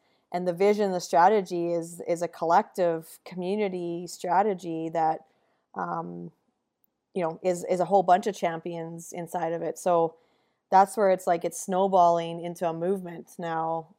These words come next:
And the other big cool moment was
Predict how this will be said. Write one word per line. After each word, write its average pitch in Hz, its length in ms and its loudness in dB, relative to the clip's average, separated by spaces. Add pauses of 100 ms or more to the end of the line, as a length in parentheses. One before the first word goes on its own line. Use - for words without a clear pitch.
And 165 640 -6 (560)
the 185 100 4
other 190 240 8
big 175 400 2 (320)
cool 190 280 2
moment 175 520 0
was 170 720 2